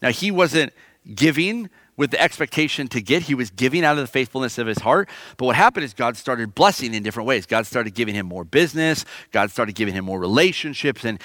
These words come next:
his income continued to rise. And he came back to me a few years later and he said, "Jeff, hey,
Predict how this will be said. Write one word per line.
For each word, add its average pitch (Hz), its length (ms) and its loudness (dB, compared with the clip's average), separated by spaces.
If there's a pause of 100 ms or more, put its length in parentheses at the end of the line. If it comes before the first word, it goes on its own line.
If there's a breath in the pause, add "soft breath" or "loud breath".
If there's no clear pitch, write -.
(120 loud breath)
his 131 140 0
income 175 380 2
continued 143 460 -4
to 107 100 -6
rise. 113 300 4
And 110 120 -6 (240 loud breath)
he 160 120 0
came 208 260 2
back 185 240 6
to 156 100 -10
me 151 100 -4
a 127 60 -6
few 160 140 -12
years 151 240 0
later 160 180 4
and 135 80 0
he 120 60 -4
said, 117 160 -4
"Jeff, 151 260 2 (240 loud breath)
hey, 160 220 4